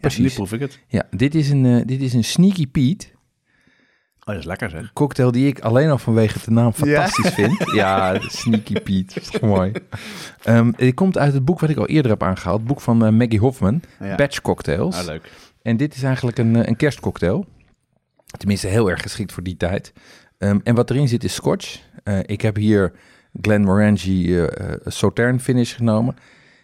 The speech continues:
Speaker 1: Dat is helemaal niet nodig. Dat is gewoon omdat ik die ooit heb gekocht en ik hem eigenlijk niet zo lekker vond. Dus ik
Speaker 2: Dat
Speaker 1: dacht,
Speaker 2: is
Speaker 1: ik
Speaker 2: een
Speaker 1: flikker
Speaker 2: dure.
Speaker 1: hem door de cocktail.
Speaker 2: Een
Speaker 1: Dat is een
Speaker 2: dure.
Speaker 1: dure,
Speaker 2: Ja, ja, dat
Speaker 1: dure en toch niet lekker.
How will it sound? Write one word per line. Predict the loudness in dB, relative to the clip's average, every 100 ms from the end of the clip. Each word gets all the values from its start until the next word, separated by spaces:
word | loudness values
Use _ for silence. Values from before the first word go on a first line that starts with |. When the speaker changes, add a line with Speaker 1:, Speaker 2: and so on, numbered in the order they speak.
| _ _
Speaker 1:
Dat | -6 -4 -4
is | -2
helemaal | 0 2 2 2
niet | 0 2
nodig. | 2 4 2 0
Dat | -4
is | -4
gewoon | -2 0 2
omdat | 0 -2
ik | -2
die | -2
ooit | -2
heb | -2
gekocht | -10 -4 -4 -2
en | -6
ik |
hem | -4
eigenlijk | -8 -8 -6
niet | -4
zo | -2
lekker | -2 -2
vond. | -6 -6
Dus | -6
ik | -6
Speaker 2:
Dat | -6
Speaker 1:
dacht, | -6
Speaker 2:
is |
Speaker 1:
ik | -4
Speaker 2:
een | -2
Speaker 1:
flikker | -2 0
Speaker 2:
dure. |
Speaker 1:
hem | -2
door | 0
de | -2
cocktail. | 0 2 2
Speaker 2:
Een | 2
Speaker 1:
Dat | 2
is | 2
een | 2
Speaker 2:
dure. |
Speaker 1:
dure, | 2 0
Speaker 2:
Ja, | -2
ja, | -2
dat | -2 2
Speaker 1:
dure | 4 4 0 -2
en | -2 2
toch | 2 2
niet | 2 2
lekker. | 0 -2 -6